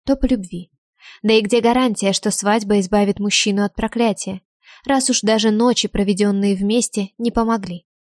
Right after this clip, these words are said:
Вспомнив недавние ласки, ощущение наполненности и биение чужого пульса во мне, собственные неудержимые стоны, я залилась краской,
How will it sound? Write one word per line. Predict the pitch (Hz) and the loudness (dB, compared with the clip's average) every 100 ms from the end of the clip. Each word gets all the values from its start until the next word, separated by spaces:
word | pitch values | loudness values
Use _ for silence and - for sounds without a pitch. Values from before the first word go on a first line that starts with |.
| _ _ _ | _ _ _
Вспомнив | - - 302 302 254 - | -6 0 2 2 2 0
недавние | 226 226 226 226 208 | 0 0 0 0 2
ласки, | 208 233 - 202 - _ | 2 2 -2 -6 -8 _
ощущение | - 214 240 - 277 247 214 - | -4 0 0 2 2 2 0 -2
наполненности | 226 226 233 240 220 202 202 - | -4 0 2 4 4 2 0 -2
и | - 220 | -4 0
биение | 214 214 254 226 214 | 2 2 2 2 0
чужого | - 214 233 214 | 0 2 2 0
пульса | 208 240 269 - 208 | -2 0 0 0 0
во | 202 | 0
мне, | 196 196 - _ _ | -2 -4 -8 _ _
собственные | - 269 262 - 240 226 226 | -4 -2 -2 -2 0 2 2
неудержимые | 220 208 202 214 240 220 | 2 2 2 2 2 2
стоны, | 202 - 226 220 190 _ _ _ _ | 0 0 0 0 -4 _ _ _ _
я | 226 240 | 0 2
залилась | 214 208 214 220 220 | 2 2 2 2 0
краской, | - 247 220 - 196 185 | -2 -2 -2 -4 -6 -8